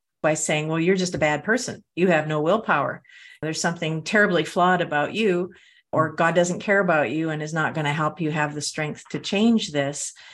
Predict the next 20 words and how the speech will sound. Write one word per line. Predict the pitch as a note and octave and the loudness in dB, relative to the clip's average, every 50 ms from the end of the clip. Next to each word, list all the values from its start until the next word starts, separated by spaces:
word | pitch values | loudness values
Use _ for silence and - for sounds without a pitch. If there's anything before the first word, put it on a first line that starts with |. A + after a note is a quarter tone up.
| - - - - - _ - | -20 -20 -20 -20 -20 _ -6
And | - F3 E3 D3+ D#3 D#3 D#3 - | -2 0 0 0 0 -2 -2 2
faithful | G3 F#3 G3 F#3+ - - G3 F#3+ | 2 2 2 2 0 -4 -4 -2
people | G3 G#3+ A3 B3 - - E3 D#3+ D#3 | 0 0 -2 -2 -2 -2 -2 0 0
who | D#3+ F3 D#3+ D#3 D#3+ - _ - | 0 -2 -4 -4 -6 -12 _ -2
prayed | - G3+ G3 G3+ G3 | 0 2 2 2 2
and | F#3 F3 | 0 0
prayed | F3+ G3 F3 F3 | 2 2 2 2
and | E3+ D#3+ D#3 | 0 -2 -4
prayed | - F3+ F3 G#3 B3+ C#4+ A3 D#3+ C#3+ - _ _ _ | -2 0 0 0 0 0 -2 -4 -6 -10 _ _ _
for | - F3 D#3+ | -8 -8 -6
things | E3 F#3 F3 E3 E3 E3 D#3+ - | -4 -4 -4 -4 -4 -6 -8 -10
in | - - - E3 D#3+ | -12 -10 -8 -6 -6
who | E3 - - F#3 E3+ | -6 -4 -2 -2 0
they | E3 D#3 D3+ | 0 -2 -2
were | D3+ F#3 G#3+ G#3 | 0 0 -2 -2
to | G#3 - D3 | -2 -6 -12
change, | - - - D3 D#3+ A3 C#4+ G#3+ D3 C3+ C#3+ F#3 F3+ - - _ _ _ _ _ _ _ - | -12 -10 -8 -6 -4 -2 -2 -2 -4 -4 -8 -8 -10 -10 -14 _ _ _ _ _ _ _ -4
and | - E3+ E3 D#3+ D#3+ D#3+ D#3 D3+ D#3 D#3 D#3 - - - | -2 0 0 2 2 2 2 0 0 -2 -6 -8 -10 -6
it | - D#3+ D#3 D3+ | -6 -6 -6 -2
doesn't. | D#3 F3+ G3+ A#3+ A#3+ - D#3+ A#2+ B2 C#3 - - | 0 2 2 2 0 -2 -4 -4 -6 -6 -10 -12